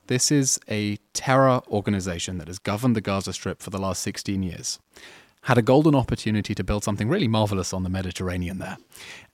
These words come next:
and instead subordinated the whole Strip towards its goal of jihad and annihilation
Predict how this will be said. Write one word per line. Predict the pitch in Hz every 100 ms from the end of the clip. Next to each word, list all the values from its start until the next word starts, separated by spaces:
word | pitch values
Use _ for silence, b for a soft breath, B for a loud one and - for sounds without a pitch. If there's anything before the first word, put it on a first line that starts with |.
| _
and | - 127
instead | 120 - 139 160
subordinated | - - 110 113 123 123 110 107 98
the |
whole | 90 120
Strip | 123 - - 95 -
towards | 120 113 113 113
its | 110
goal | - 101 98 104 -
of | 92 90 - - _ _ _ _
jihad | - 123 160 139 117 _ _ _ _ _
and | 110 107
annihilation | 110 113 117 135 - 98 95